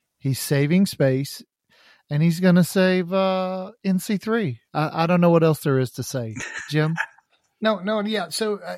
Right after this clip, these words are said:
Speaker 2: you know, I, wa-, I'm gonna wanna go back to my, my last part of my question, 'cause I had to go quickly in my description, although, you know, come to Nuclear Knowledge, and I'll be talking more about space assets too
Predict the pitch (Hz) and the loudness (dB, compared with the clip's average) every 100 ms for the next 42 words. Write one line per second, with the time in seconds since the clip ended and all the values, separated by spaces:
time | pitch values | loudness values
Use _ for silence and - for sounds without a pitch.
0 | - 185 160 151 160 156 160 196 208 180 | -8 -6 0 0 0 -4 -4 -6 -8 -6
1 | 208 214 196 202 - 151 156 156 151 - | -6 -6 -8 -10 -10 -6 -2 -2 -4 -8
2 | - - _ 143 131 143 139 156 - - | -20 -20 _ -6 -6 -4 -4 -6 -8 -8
3 | 160 147 143 - 139 - 110 104 117 117 | -6 -6 -6 -4 -6 -4 -8 -4 -4 -4
4 | 120 123 165 185 143 117 123 123 120 _ | -4 -4 -4 -4 -6 -4 -4 -4 -8 _
5 | _ _ 127 123 113 107 104 - _ 107 | _ _ -4 -2 -2 -2 -4 -8 _ -14
6 | - - - 101 98 110 117 113 113 - | -6 -6 -6 -6 -4 -4 -2 -2 -4 -8
7 | _ 120 101 - - - 120 131 131 135 | _ -10 -8 -12 -14 -10 -6 -6 -6 -6
8 | 143 131 120 117 131 117 98 107 104 107 | -4 -4 -2 -4 -4 -8 -8 -8 -8 -8
9 | 110 120 110 117 107 117 127 95 - - | -4 -4 -4 -8 -8 -6 -6 -8 -10 -12
10 | 92 - 98 92 - 95 - 147 139 | -12 -8 -8 -8 -10 -10 -8 -6 -6